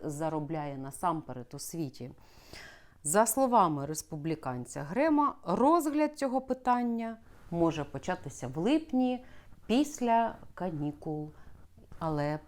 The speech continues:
будемо бачити, як будуть розвиватися події. Насправді, все одно, е, цей, е, натяк, він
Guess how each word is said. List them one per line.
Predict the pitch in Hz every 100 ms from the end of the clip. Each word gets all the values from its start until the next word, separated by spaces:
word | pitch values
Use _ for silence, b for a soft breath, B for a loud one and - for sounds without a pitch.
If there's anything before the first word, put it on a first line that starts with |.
| - -
будемо | 143 143 151 196
бачити, | 214 302 - - 131
як | 135 -
будуть | 143 123
розвиватися | 127 135 147 160 160 147 160 -
події. | 180 226 196 285 302 190 131 B B B
Насправді, | 165 160 - 277 254 226
все | - 220
одно, | 202 180 214 294 302 - 170
е, | 160
цей, | - - 226 220 -
е, | 175 170
натяк, | 175 190 247 - 175 -
він | 156 196 214